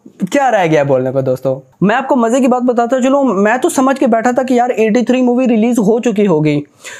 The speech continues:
यार मैं लिंक ढूंढ रहा था आप लोगों के लिए कि कहीं से कोई मिले, आप लोगों को शेयर करूँ, Instagram पे देख लेना। Comments पढ़े मैंने, मैं shocked हो गया। मैंने कहा यार ये क्या film हो रही है भाई, एटी थ्री movie star gold पे आ जा ही नहीं है।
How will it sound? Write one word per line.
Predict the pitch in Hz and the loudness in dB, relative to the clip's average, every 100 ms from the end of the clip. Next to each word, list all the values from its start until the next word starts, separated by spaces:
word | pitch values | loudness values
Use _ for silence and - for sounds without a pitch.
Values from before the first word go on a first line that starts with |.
| - 190 190 202 - - _ _ - | -8 -2 0 0 -4 -8 _ _ -2
यार | 202 247 | 0 2
मैं | 262 | 0
लिंक | 233 214 220 | 2 2 2
ढूंढ | 214 202 | 2 2
रहा | 190 | 2
था | 190 | 2
आप | 175 170 | 0 0
लोगों | 180 165 | 0 0
के | 170 | -2
लिए | 156 151 156 _ _ _ - | 0 0 -2 _ _ _ -6
कि | 226 208 180 214 | -4 -4 0 0
कहीं | 208 | 0
से | 214 | 0
कोई | 233 226 | 0 0
मिले, | 196 190 208 226 | 0 2 2 2
आप | 214 196 | 0 0
लोगों | 196 196 | 0 0
को | 196 | -2
शेयर | 175 175 185 | 0 0 0
करूँ, | 175 170 | 0 0
Instagram | 170 180 160 156 156 | 0 0 0 0 0
पे | |
देख | 156 156 160 | 0 0 0
लेना। | 160 143 147 - _ _ - _ _ - 311 240 214 190 180 _ _ - - | 0 0 -2 -10 _ _ -20 _ _ -6 -4 0 0 -2 -6 _ _ -16 -4
Comments | 214 226 247 | -2 0 -2
पढ़े | 240 220 226 | -2 0 2
मैंने, | 208 208 | 2 2
मैं | 208 185 | 2 0
shocked | 202 175 180 170 | 0 0 2 2
हो | 160 | 2
गया। | 160 | 2
मैंने | 165 | 0
कहा | 175 196 | 2 2
यार | 202 | 2
ये | 180 185 | 2 0
क्या | 202 233 | 0 -2
film | 196 180 190 | 2 0 2
हो | 165 | 2
रही | 156 | 2
है | 175 | 2
भाई, | 170 160 180 - _ _ 185 | 2 0 -2 -8 _ _ -4
एटी | 185 233 | -2 0
थ्री | 208 247 | 0 0
movie | 247 247 240 | 0 0 -2
star | 247 233 | -2 0
gold | 226 254 | 0 0
पे | 269 | -2
आ | 254 | 0
जा | 254 | 0
ही | 330 | 0
नहीं | 320 262 | 0 0
है। | 233 | -2